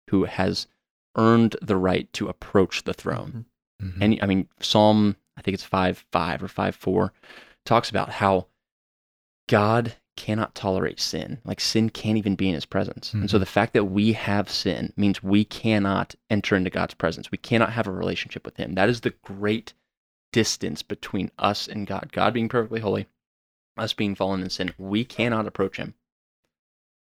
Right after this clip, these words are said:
Speaker 1: But one can, and it's Christ. And so
Speaker 2: Mm-hmm.
Speaker 1: if we are in Christ, then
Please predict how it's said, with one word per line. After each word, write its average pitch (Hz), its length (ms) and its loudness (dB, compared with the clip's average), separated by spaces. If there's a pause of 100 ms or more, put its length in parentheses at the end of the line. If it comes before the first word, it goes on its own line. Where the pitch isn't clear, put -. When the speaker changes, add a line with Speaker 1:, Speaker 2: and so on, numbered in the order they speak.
Speaker 1:
But 87 120 2
one 104 320 4
can, - 380 -10 (680)
and 98 120 -6
it's - 100 -6
Christ. - 440 -8 (480)
And 123 100 -4
so 107 100 4
Speaker 2:
Mm-hmm. 104 80 2
Speaker 1:
if - 80 -10
we 107 140 6
are 104 120 6
in 98 240 -2
Christ, - 540 -6 (280)
then 92 320 -2